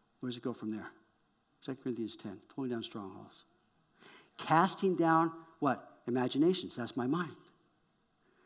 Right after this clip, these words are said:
And every high thing that exalts itself against what? The knowledge of God. That's my mind.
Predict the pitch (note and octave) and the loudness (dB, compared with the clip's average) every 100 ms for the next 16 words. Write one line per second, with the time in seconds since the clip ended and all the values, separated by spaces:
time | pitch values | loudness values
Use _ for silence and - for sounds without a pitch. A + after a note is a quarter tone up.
0 | _ - D#3 G3 G#3 G#3 - - G#3 A#3 | _ 6 10 12 10 6 8 12 12 12
1 | A#3 A3 G#3 F#3+ E3+ G#3 G3 F#3+ E3+ F3 | 8 8 10 12 12 12 12 6 6 6
2 | F#3 F3 F#3+ - - F3 E3 E3 E3+ D3 | 6 8 6 4 4 8 12 12 12 8
3 | C#3+ G3 C3+ C3+ - C#3 E3 A3+ G#3 | 10 8 8 0 2 6 6 4 0